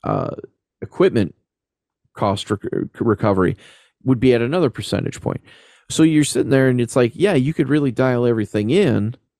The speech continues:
but it takes, like, you know, it's almost like you have to have a degree and a really powerful system, like a, either, either C R M or,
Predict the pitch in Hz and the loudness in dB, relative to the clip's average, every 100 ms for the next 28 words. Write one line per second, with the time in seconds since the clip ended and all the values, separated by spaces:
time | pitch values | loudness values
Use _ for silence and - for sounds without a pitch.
0 | _ _ _ _ _ _ _ - 139 127 | _ _ _ _ _ _ _ -4 -2 2
1 | 139 - - 175 165 - 156 135 - _ | 0 -2 -4 -2 -2 -2 -2 -2 -4 _
2 | _ _ _ - 123 120 151 156 131 123 | _ _ _ 0 2 2 0 -4 -2 -2
3 | 110 _ _ _ _ - 117 127 123 107 | -2 _ _ _ _ -2 -2 0 0 0
4 | 101 98 110 151 110 101 110 _ _ _ | -2 -2 0 2 0 -2 -8 _ _ _
5 | _ _ _ _ _ _ _ 120 117 110 | _ _ _ _ _ _ _ 0 2 0
6 | 113 113 113 143 151 123 135 135 131 - | -2 -2 2 4 4 0 0 0 0 -2
7 | 107 - 139 147 - 113 110 101 _ _ | -6 -4 -2 -2 -2 -2 -2 -6 _ _
8 | _ - 110 104 98 110 104 104 104 104 | _ -4 -2 0 0 0 0 0 0 0
9 | 113 - 147 131 123 135 135 117 101 98 | -2 0 2 2 2 0 0 0 -2 -2